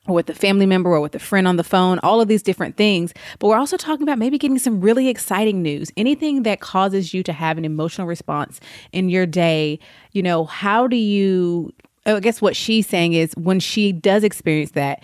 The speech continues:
she notices that sometimes it takes her a lot longer or she doesn't get back into the, the rest of the groove of her day. Um, her word being, how do we get back to the productive stuff being done? So I'm gonna talk to you about, in responding to that, about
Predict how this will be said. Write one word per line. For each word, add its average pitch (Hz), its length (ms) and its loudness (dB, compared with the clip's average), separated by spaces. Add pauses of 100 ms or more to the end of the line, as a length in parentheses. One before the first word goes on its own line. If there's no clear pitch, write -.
(220)
she - 220 0
notices 180 400 0
that 170 160 0
sometimes 175 440 -4
it 175 80 -6
takes - 260 -8
her 180 120 -4
a 170 60 0
lot 160 180 -2
longer 180 400 0
or 170 320 2
she - 160 -10
doesn't 170 240 -2
get 156 220 -6
back 147 340 -8
into 170 340 -6
the, 151 380 -8
the 180 180 -8
rest 160 320 -4
of 160 100 -4
the 165 60 -6
groove 160 460 -2
of 156 140 -8
her - 180 -4
day. 147 300 -6 (340)
Um, 185 200 0
her 196 200 0
word 180 240 2
being, 160 300 -2 (580)
how 208 140 0
do 202 40 6
we 190 60 6
get 175 160 0
back 160 140 -4
to - 60 -14
the 175 100 -2
productive 160 440 -8
stuff - 360 -4
being 160 240 -4
done? 147 320 -6 (220)
So - 180 -6
I'm 262 180 2
gonna 311 220 2
talk 208 300 -2
to - 140 -4
you 175 400 4
about, 160 460 0
in 175 160 -4
responding 185 380 -2
to 185 100 -4
that, 156 240 -2
about 165 460 -2